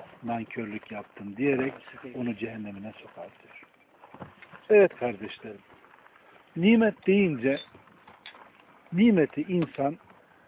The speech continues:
bazen karıştırabiliyor. Mesela Kasas suresinde Allah Azze ve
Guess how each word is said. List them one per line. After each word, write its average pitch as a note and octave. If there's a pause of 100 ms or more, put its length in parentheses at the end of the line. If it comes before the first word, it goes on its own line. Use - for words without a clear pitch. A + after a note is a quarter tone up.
(140)
bazen C#3
karıştırabiliyor. G#2 (1300)
Mesela D3 (540)
Kasas F#3+ (120)
suresinde B2+ (1120)
Allah F#3
Azze C#3
ve C#3